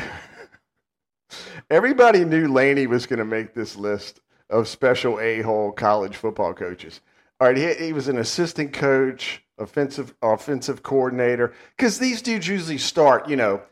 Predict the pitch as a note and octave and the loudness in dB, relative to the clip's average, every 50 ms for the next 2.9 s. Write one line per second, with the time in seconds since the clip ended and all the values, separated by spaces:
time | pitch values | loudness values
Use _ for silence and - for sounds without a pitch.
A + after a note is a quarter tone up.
0 | _ - A3+ A3+ - E4 D4 D#4 - A#3 G#3 D#3+ D#3 E3+ F3+ F3+ E3+ - F3 D#3 | _ -6 -6 -2 -2 -2 -2 2 2 2 2 4 4 4 4 4 4 4 2 2
1 | C#3+ - - B2+ G#2 G2+ A#2 A#2 A#2 A#2 A2+ - - - - - - _ _ _ | 2 2 -2 -4 2 2 2 2 2 -2 -6 -8 -12 -12 -12 -14 -16 _ _ _
2 | _ _ _ - - C#3+ B2+ G#2 F#2 - _ - E3+ C3+ G#2+ F2+ E2 - | _ _ _ -2 0 0 0 0 -4 -8 _ -2 0 0 0 -4 -8 -12